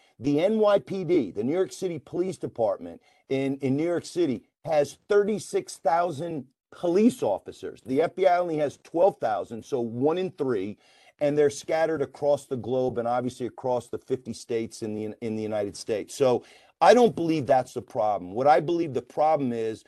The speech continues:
is I mentioned it at the top, the confirmation bias that goes on where you have young, callow, uh, sycophants that are promoted that shouldn't be, that go to headquarters,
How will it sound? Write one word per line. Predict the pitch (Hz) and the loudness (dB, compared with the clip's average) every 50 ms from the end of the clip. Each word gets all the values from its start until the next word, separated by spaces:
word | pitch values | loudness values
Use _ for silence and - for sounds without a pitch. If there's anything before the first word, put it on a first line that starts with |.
| _ _ _ _ _ - | _ _ _ _ _ -2
is | 127 131 127 127 - 131 | 0 2 2 2 0 0
I | 117 | 0
mentioned | 123 139 160 165 - - 156 147 143 | 0 0 -2 -4 -4 -6 -4 -2 -2
it | 143 131 | -2 -2
at | 127 - | -2 -6
the | - 110 | -8 -12
top, | - - 147 127 120 117 - - | -10 -6 -4 -4 -4 -4 -4 -8
the | 110 | -12
confirmation | - - - 190 196 185 - 165 135 135 143 143 135 - - 117 104 | -10 -4 0 0 0 0 0 -4 -4 -2 0 -2 -2 -4 -6 -6 -4
bias | 120 117 113 110 113 110 - - | -2 0 0 0 0 -2 -4 -8
that | 113 95 - | -10 -8 -6
goes | 113 117 113 107 92 | -4 -4 -4 -4 -6
on | 117 110 110 110 110 107 95 _ _ _ _ _ _ | -6 -6 -6 -6 -8 -8 -10 _ _ _ _ _ _
where | 110 107 123 131 131 131 131 | -8 -2 -2 0 0 0 0
you | 127 123 127 127 | -2 -2 -4 -6
have | 113 120 123 117 110 101 | -4 -4 -4 -4 -4 -6
young, | 101 107 117 127 139 143 151 160 175 190 196 196 190 165 139 _ _ _ _ _ _ _ _ _ _ - - - | -8 -4 0 2 4 4 4 2 -2 -4 -6 -8 -10 -12 -16 _ _ _ _ _ _ _ _ _ _ -20 -14 -6
callow, | - 185 180 180 185 170 143 127 110 92 85 85 80 92 104 110 - _ _ _ _ _ _ - | -2 -2 0 2 2 2 2 2 0 -2 -4 -4 -6 -8 -10 -12 -16 _ _ _ _ _ _ -12
uh, | - 117 120 117 120 117 117 | -8 -6 -4 -4 -4 -4 -4
sycophants | - - - - 202 196 - 190 151 _ - 127 120 117 113 - - - | -6 -4 -2 0 0 0 0 -4 -8 _ -8 -8 -6 -8 -10 -12 -12 -8
that | 131 131 123 | -6 -6 -4
are | 127 123 | -4 -6
promoted | - - - 131 120 127 139 147 151 151 139 135 120 | -8 -8 -6 -4 -2 0 2 2 2 2 0 -2 -2
that | 117 113 - - | -4 -6 -8 -8
shouldn't | - - - 196 196 170 160 127 - | -8 -4 0 0 0 0 -2 -6 -4
be, | 123 117 120 117 | -2 -2 -2 -2
that | 110 117 113 101 92 | -4 -6 -8 -8 -4
go | - 147 151 175 | 0 2 2 2
to | 175 170 | 2 0
headquarters, | 156 170 170 160 127 - - 123 123 117 113 110 117 117 113 | 0 0 -2 -2 -4 -6 -8 -4 -4 -2 -2 -2 -4 -6 -8